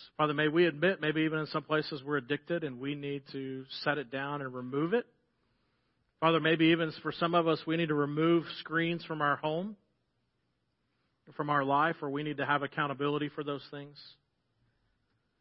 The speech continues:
For Father, our desire as followers of Jesus is to know you and grow in our relationship with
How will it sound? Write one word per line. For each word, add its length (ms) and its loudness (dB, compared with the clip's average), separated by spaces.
For 80 -12
Father, 260 4
our 200 12
desire 480 4
as 180 -4
followers 320 2
of 100 -8
Jesus 460 -4
is 160 -10
to 100 0
know 340 2
you 280 0
and 160 -8
grow 460 -2
in 80 -2
our 100 0
relationship 680 -6
with 120 -12